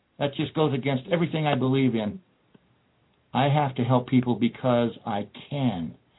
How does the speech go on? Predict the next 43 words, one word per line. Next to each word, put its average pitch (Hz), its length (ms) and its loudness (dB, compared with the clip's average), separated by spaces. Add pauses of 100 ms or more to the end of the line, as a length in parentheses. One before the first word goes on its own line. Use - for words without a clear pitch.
and 120 120 6
because 117 380 2 (120)
they 127 260 4
need 117 260 4
it. - 140 -2
And 110 120 2
if 120 100 -2
they 185 180 4
ask 147 260 2
for 151 240 2
it, 165 80 -4 (220)
I 247 60 0
can't 139 420 -4 (120)
say 120 120 -2
no. 117 560 0 (640)
I 139 80 2
do 175 220 6
have 180 240 6
to 147 100 4
limit 165 280 6
my 135 140 2
time 160 320 2
a 135 40 2
little 131 180 2
bit 147 160 0
'cause 123 140 -4
I 127 60 0
can't 147 280 -4
put 151 180 0
in 131 140 4
forty 143 320 0
hours 123 200 0
a 113 40 -4
week 127 260 0
doing 165 260 4
that. 104 260 -6 (840)
But 131 140 2
I 214 180 0
won't 147 260 0
say 139 180 2
to 120 80 0
somebody, 120 360 0
"No, 113 480 2